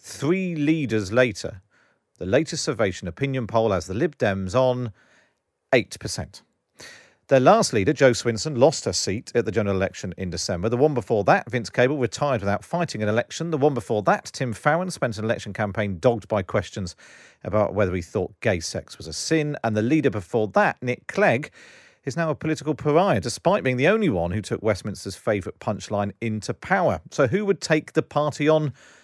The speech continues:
now? And what could be done to turn things around? Well, I'm joined by the two people vying to become leader of the Lib Dems. Layla Moran, good morning.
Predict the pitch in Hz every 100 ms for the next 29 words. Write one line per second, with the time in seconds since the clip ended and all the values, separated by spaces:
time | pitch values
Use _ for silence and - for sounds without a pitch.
0 | _ - 143 170 76 - _ _ _ _
1 | _ - 131 131 - 190 170 120 92 80
2 | 90 - - - 107 107 113 - - 98
3 | - 123 - _ 117 113 165 120 76 -
4 | - _ 107 107 95 92 95 90 - 98
5 | 82 90 113 92 131 143 113 110 117 98
6 | - 110 127 110 95 - 92 - 85 90
7 | - 92 104 127 - - 120 113 104 107
8 | 120 156 156 131 175